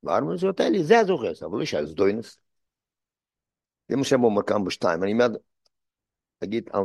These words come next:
לא לומד אחרת. בואו נראה, א', במציאות התשובה מהווה, נקרא בנו מתחילוסו. זה דבר אחד. אבל זה בטל. בייס. אחרי זה בתשובה מהווה, מויסי במעשים טובים,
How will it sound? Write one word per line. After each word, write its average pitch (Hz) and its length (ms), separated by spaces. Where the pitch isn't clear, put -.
לא 113 160
לומד 107 180
אחרת. 85 440
בואו 135 160
נראה, 143 260
א', 110 300
במציאות 165 440
התשובה 151 560
מהווה, 104 440
נקרא 185 380
בנו 214 180
מתחילוסו. 226 500
זה 233 100
דבר 208 220
אחד. 156 180
אבל 226 180
זה 220 80
בטל. 160 300
בייס. 85 420
אחרי - 200
זה 175 120
בתשובה 107 440
מהווה, 87 460
מויסי 147 440
במעשים 113 480
טובים, 139 440